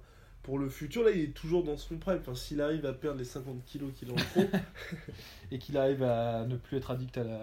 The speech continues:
Speaker 2: cocaïne, tu
Speaker 1: Tout
Speaker 2: vois,
Speaker 1: à
Speaker 2: enfin,
Speaker 1: fait.
Speaker 2: c'est, c'est quand même beaucoup de,
Speaker 1: Oui.
Speaker 2: de si, là, encore une fois.
Speaker 1: C'est terrible.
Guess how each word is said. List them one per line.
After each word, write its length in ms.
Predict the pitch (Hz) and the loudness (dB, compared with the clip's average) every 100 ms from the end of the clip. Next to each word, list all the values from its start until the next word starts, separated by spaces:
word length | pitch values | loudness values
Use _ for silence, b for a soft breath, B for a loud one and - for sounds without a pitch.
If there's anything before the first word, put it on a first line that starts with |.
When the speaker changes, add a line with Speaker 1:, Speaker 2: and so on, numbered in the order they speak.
| 107 | -8
Speaker 2:
cocaïne, 480 | 98 127 - 127 165 | -8 -2 0 2 2
tu 160 | 160 135 | 0 -2
Speaker 1:
Tout 60 | |
Speaker 2:
vois, 100 | 135 | 0
Speaker 1:
à 20 | 151 | 0
Speaker 2:
enfin, 340 | 120 117 117 | 0 -2 -2
Speaker 1:
fait. 200 | 117 - | -6 -6
Speaker 2:
c'est, 280 | 117 117 113 | -6 -6 -8
c'est 140 | - | -10
quand 120 | 123 131 | -4 -2
même 100 | 135 | 0
beaucoup 280 | 147 - | -2 0
de, 100 | 156 | 0
Speaker 1:
Oui. 320 | 139 139 143 123 B B B B - | 2 4 2 0 B B B B -2
Speaker 2:
de 120 | 135 | 0
si, 280 | 135 - 202 | 0 0 2
là, 100 | 151 | 2
encore 200 | 131 143 | 0 0
une 100 | 139 | 0
fois. 200 | - 170 | 0 2
Speaker 1:
C'est 60 | |
terrible. 200 | 143 147 | 2 0